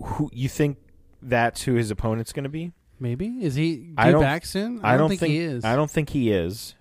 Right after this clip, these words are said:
Speaker 1: I think Hideo's ahead of schedule. I'm gonna say I saw a, <laughs> there's no way this would happen.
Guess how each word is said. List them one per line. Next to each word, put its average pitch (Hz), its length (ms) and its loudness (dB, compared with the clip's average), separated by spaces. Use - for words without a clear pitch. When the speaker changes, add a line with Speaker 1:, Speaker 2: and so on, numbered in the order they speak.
Speaker 1:
I 110 80 0
think 160 340 -4
Hideo's 117 560 4
ahead 95 280 -2
of 92 100 -4
schedule. 92 760 -6
I'm 143 340 4
gonna 202 200 4
say 101 680 2
I 113 100 2
saw 135 400 2
a, 165 60 -6
<laughs> - 240 -20
there's 117 240 0
no 143 180 8
way 113 200 6
this 87 260 -4
would 87 100 -6
happen. 76 440 -8